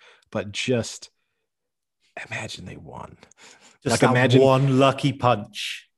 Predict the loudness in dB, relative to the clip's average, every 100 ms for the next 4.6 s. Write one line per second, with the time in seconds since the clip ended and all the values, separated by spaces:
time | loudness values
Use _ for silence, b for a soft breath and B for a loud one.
0 | -14 -12 -6 -4 -2 0 2 0 -2 -4
1 | -2 -2 -4 -10 -16 -16 -14 -10 -2 0
2 | 2 2 4 2 0 -4 -2 -2 -2 -4
3 | -8 -10 -10 -10 -12 -12 -16 -16 -14 -10
4 | -10 -10 -12 -14 -16